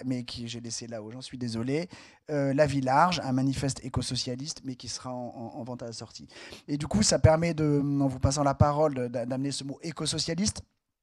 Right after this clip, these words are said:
puisque, euh, on l'a, on l'a mis dans le, le thème de, de, de l'intitulé de sa deuxième table ronde, pen-, agir avec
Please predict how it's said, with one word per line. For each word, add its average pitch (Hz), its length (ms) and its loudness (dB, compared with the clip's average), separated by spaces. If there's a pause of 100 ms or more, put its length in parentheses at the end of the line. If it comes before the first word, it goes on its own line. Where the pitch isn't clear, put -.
(440)
puisque, - 220 -2
euh, 120 240 0 (360)
on 120 80 -6
l'a, 127 180 -4
on 131 80 -6
l'a 135 160 -4
mis 147 160 -2
dans 135 100 2
le, 127 160 0
le 123 160 -2
thème 131 280 -2
de, 110 420 -4
de, 107 240 -6
de 107 140 -8
l'intitulé 123 540 -4
de 127 40 -6
sa 120 140 -8
deuxième 117 300 -6
table 117 240 -6
ronde, 127 460 -4 (300)
pen-, 135 180 2 (220)
agir 165 420 2
avec 139 400 -2